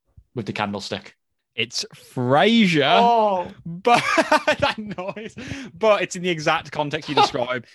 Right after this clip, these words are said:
Speaker 2: He says, "I'm in, I've been sucked into a vortex of something and despair." And then Frasier's like, "Wow, right back at you."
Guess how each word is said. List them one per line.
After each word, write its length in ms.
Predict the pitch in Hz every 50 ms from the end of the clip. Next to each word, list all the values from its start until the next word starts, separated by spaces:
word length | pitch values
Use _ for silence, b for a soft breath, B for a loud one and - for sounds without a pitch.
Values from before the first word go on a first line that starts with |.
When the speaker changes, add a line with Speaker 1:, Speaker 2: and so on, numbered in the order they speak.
| b b
Speaker 2:
He 100 | 165 170
says, 460 | - - 190 170 165 165 156 - -
"I'm 260 | - 160 151 156 147 165
in, 160 | 170 156 156 -
I've 120 | 170 151
been 100 | 156 156
sucked 320 | 143 - - 202 202 - -
into 200 | 170 156 - 165
a 60 | 151
vortex 540 | 139 151 147 147 143 - 143 143 - - -
of 80 | 123
something 280 | - - 143 139 143 127
and 80 | 131 120
despair." 520 | 127 - - - - 117 113 117 120 123
And 80 | 127 120
then 80 | 117
Frasier's 360 | - - 131 123 120 113 113
like, 220 | 107 104 104 101 -
"Wow, 200 | 120 117 113 110
right 260 | 101 107 107 117 107
back 180 | 104 101 117 110
at 240 | 101 113 - -
you." 80 | - 104